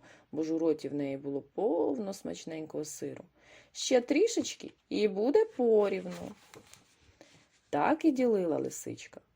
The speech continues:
Ведмежатка тільки чорними носиками водили туди-сюди, від більшого до меншого, від меншого до більшого шматочка. Поки лисичка не наситилась, вона усе ділила і ділила.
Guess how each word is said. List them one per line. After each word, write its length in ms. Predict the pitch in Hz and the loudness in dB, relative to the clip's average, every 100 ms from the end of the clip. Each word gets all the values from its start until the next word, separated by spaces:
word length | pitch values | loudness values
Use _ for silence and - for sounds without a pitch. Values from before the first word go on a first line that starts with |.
| _ - | _ -12
Ведмежатка 640 | 147 147 147 165 165 - | -8 -6 -4 -2 -2 -6
тільки 400 | 156 - 392 - | -4 -2 -2 -2
чорними 500 | 247 240 226 214 208 | -2 0 0 0 -2
носиками 580 | 202 185 180 - 160 160 | -2 -4 -6 -8 -8 -6
водили 440 | 156 165 165 151 | -6 -4 -2 -2
туди-сюди, 920 | 151 - 247 415 427 - 202 170 135 - _ | -2 -2 6 8 8 4 -6 -4 -6 -8 _
від 220 | 156 160 180 | -4 -2 -2
більшого 440 | 269 311 180 151 | -4 -4 -8 -6
до 160 | 147 160 | -4 -4
меншого, 500 | 147 135 - - - - - - | -6 -8 -12 -18 -20 -20 -14 -4
від 160 | 214 | 0
меншого 480 | 226 269 294 - 156 | 2 2 0 -2 -6
до 160 | 151 185 | -2 -2
більшого 420 | 185 151 - 131 | -2 -4 -6 -12
шматочка. 580 | - 123 120 120 - _ _ - - _ | -12 -12 -10 -10 -12 _ _ -20 -20 _
Поки 260 | - 196 175 | -6 -4 -2
лисичка 520 | 170 175 - - 226 | -2 -2 -2 -2 -2
не 100 | 202 | -2
наситилась, 800 | 165 151 - 330 294 185 147 - | -2 -6 -2 -2 0 -2 -4 -10
вона 220 | 160 160 | -8 -4
усе 240 | 151 - 156 | -4 -4 -4
ділила 580 | 147 143 208 339 294 | -2 -2 0 2 2
і 100 | 240 | 2
ділила. 500 | 196 175 165 139 - | -2 -4 -4 -4 -6